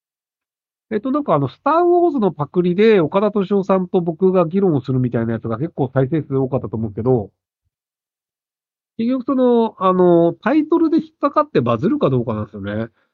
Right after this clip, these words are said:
なので、その、どんな内容かというより、多分バズるタイトルができるかどうかっていうところで考えた方がいいんじゃないかなと思います。んで、毎日作ってると、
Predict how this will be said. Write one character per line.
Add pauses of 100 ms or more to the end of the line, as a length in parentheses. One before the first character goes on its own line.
(220)
な
の
で、
そ
の、
ど
ん
な
内
容
か
と
い
う
よ
り、
多
分
バ
ズ
る
タ
イ
ト
ル
が
で
き
る
か
ど
う
か
っ
て
い
う
と
こ
ろ
で
考
え
た
方
が
い
い
ん
じ
ゃ
な
い
か
な
と
思
い
ま
す。
ん
で、
毎
日
作
っ
て
る
と、